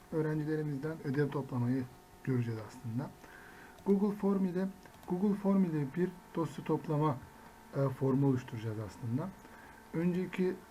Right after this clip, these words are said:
oluşturduğumuz formlarda soru ya-, oluşturma, sınav yapma, optik formla alakalı videolara bakmak istiyorsanız önceki videolardan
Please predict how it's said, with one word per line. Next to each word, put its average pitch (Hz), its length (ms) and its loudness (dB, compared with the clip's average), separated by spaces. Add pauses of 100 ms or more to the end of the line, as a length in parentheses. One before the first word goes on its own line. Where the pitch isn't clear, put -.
(360)
oluşturduğumuz 160 880 2 (340)
formlarda 160 640 2
soru 160 360 2
ya-, 156 140 6 (400)
oluşturma, 113 640 0
sınav 139 360 2
yapma, 135 340 2 (560)
optik 147 420 0
formla 165 440 2
alakalı 135 680 2 (540)
videolara 143 420 2
bakmak 135 320 -2
istiyorsanız 151 440 -4
önceki 147 320 -4
videolardan 135 460 -2